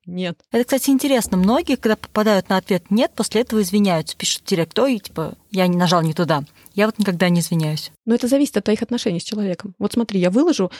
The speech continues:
Speaker 1: рисунок, например, который я нарисовала в сторис, и спрошу: «Вам нравится, да, нет?» И ты нажмёшь «нет». Вот что, ты мне не напишешь после этого?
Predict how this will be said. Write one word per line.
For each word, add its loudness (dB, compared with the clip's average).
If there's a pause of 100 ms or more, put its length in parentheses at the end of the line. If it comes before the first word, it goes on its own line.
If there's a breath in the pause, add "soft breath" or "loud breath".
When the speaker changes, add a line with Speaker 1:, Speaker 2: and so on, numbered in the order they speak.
(120)
Speaker 1:
рисунок, 0
например, -4
который -4
я 0
нарисовала -2
в -12
сторис, -6
и -2
спрошу: -2
«Вам 2
нравится, 0
да, 0
нет?» -6
И -16
ты 0
нажмёшь -2
«нет». -10
Вот -6
что, 0
ты -2
мне 2
не 2
напишешь 0
после -4
этого? -12